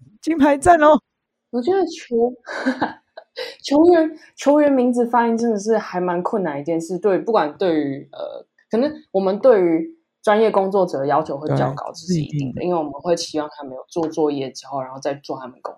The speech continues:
Speaker 2: 作。可是我就也有观察到，像我家人都有在看网球，
Speaker 1: 对。
Speaker 2: 那他们也都会问说，“诶，这名字要怎么样，怎么样？”我也会发现，其实真的需要去，像你刚刚说的，去A T P或者W T A的网站查证，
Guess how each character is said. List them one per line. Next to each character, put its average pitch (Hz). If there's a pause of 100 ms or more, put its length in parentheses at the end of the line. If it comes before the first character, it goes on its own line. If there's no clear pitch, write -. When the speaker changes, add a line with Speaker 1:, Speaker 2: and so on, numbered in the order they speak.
Speaker 2:
作。 -
可 202
是 208
我 233
就 214
也 185
有 165
观 165
察 147
到， 170
像 170
我 -
家 147
人 139
都 -
有 -
在 135
看 156 (100)
网 -
球， -
Speaker 1:
对。 - (360)
Speaker 2:
那 202 (280)
他 202
们 185
也 151
都 151
会 170
问 160
说 190
，“诶， 247
这 285
名 214
字 202
要 196
怎 202
么 147
样， 180
怎 160
么 156
样？” 165
我 190
也 180
会 196
发 185
现， 185
其 190
实 185
真 190
的 175
需 -
要 160 (320)
去， 180
像 202
你 160
刚 160
刚 160
说 160
的， 147
去 160 (200)
A 180
T 170
P 165
或 170
者 156
W 151
T 160
A 160
的 156
网 139
站 160
查 143
证， 180